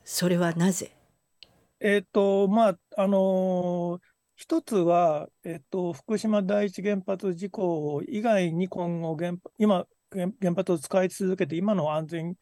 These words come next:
Speaker 2: 基準で使い続けたら、やはり同じような事故は、あのー、まあ、何年先かは分かりませんけれども、必ず起きるということは想定しないといけないので、
Speaker 1: うん。
Speaker 2: その時にまたタンクに溜めて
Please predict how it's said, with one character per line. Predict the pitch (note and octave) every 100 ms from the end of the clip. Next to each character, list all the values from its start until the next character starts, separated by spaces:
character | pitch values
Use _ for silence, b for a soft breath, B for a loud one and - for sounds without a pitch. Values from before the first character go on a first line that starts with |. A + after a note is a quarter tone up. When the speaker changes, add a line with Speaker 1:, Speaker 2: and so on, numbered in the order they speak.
| B B B B
Speaker 2:
基 | -
準 | E3 D#3
で | C3+
使 | C3 - D#3+
い | E3 -
続 | F3+ D#3+
け | E3+
た | D3+
ら、 | C#3 C3
や | C#3+
は | G3+
り | F3+ D#3 - -
同 | F3+ F3
じ |
よ | G3 F#3
う |
な | C3+ C3 - _ _ _
事 | D#3+
故 | D3 D3
は、 | C#3 - - _
あ | C#3
の | C3+ C3 B2 B2+ - -
ー、 | G3
ま |
あ、 | E3
何 | E3+ F3+
年 | D3+
先 | - C3
か | E3
は | D3 C3
分 | C#3+
か | C#3
り | C#3
ま | C3+
せ | C3+
ん | C3+
け | C3
れ | B2
ど | C#3
も、 | D3+ B2 - _ _ -
必 | E3 D#3+ D#3+
ず | E3 C#3+
起 |
き | C#3 E3
る | C#3
と | C3
い |
う |
こ | C#3+
と | C3+
は | B2+ C#3
想 | - - D3+
定 | E3
し | C#3+ F3+
な | C#3
い |
と | C3
い | C3
け | C3+
な | C3
い |
の | A#2+
で、 | B2 B2 A#2
Speaker 1:
う | F3+
ん。 | F#3+ E3 -
Speaker 2:
そ | A3
の | A#3
時 | - F#3+
に |
ま | D#3 D#3+
た | F#3 - -
タ | G#3
ン | F#3
ク | D3+
に | C#3
溜 | C#3
め | C#3+
て | C#3 D#3+ C#3+